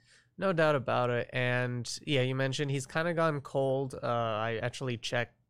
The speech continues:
his at-bats. So in his last forty-nine at-bats, which is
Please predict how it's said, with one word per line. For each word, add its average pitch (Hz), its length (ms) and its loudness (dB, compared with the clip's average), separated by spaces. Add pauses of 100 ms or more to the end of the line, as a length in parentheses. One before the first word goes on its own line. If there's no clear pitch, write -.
his 117 380 -4
at-bats. 120 540 0
So 123 280 0 (580)
in 123 80 -2
his 131 140 2
last 151 300 2
forty-nine 180 580 2
at-bats, 127 520 2
which - 140 -8
is 117 220 -6